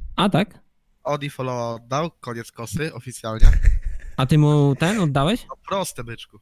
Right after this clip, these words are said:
Speaker 1: Ja też dzisiaj sprawdzę, czy przypadkiem, y, coś tam nie zostało, wiesz.
Speaker 2: Polecam aplikację Follow Me.
Speaker 1: <laughs> Tak jest, także, y, tutaj jeszcze link na czacie powinien polecieć, teraz aplikacja Follow Me, będziecie wszystko wiedzieli. E,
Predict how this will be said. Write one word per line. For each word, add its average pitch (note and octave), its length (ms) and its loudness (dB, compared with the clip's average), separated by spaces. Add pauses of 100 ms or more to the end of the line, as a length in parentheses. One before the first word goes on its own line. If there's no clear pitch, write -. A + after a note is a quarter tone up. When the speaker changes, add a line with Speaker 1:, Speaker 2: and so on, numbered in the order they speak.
(480)
Speaker 1:
Ja C#3+ 100 6
też G3 160 2
dzisiaj C#3 240 -2
sprawdzę, A#2 400 -2
czy A2+ 140 -10
przypadkiem, A#2 580 -2
y, A#2 200 2
coś B2 200 2
tam A2+ 120 4
nie A2+ 120 4
zostało, G#2+ 420 -2
wiesz. G#2+ 160 -6 (100)
Speaker 2:
Polecam D3 320 -6
aplikację B2+ 520 -6 (100)
Follow A#2 200 -8 (100)
Me. G#2+ 60 -18 (680)
Speaker 1:
<laughs> - 1400 -4
Tak D#3+ 200 0
jest, A#2 240 0
także, C#3 300 2 (840)
y, C3 40 -6
tutaj C3 260 -4
jeszcze B2 260 -2
link D3+ 260 0
na A#2 100 -4
czacie F3 320 -2
powinien D#3+ 340 0
polecieć, C#3 420 0
teraz A#2 220 -2
aplikacja B2 480 -2
Follow A2+ 320 2
Me, D3 100 2
będziecie B2 380 -2
wszystko D#3 320 -4
wiedzieli. C3+ 420 -2 (460)
E, D3+ 320 2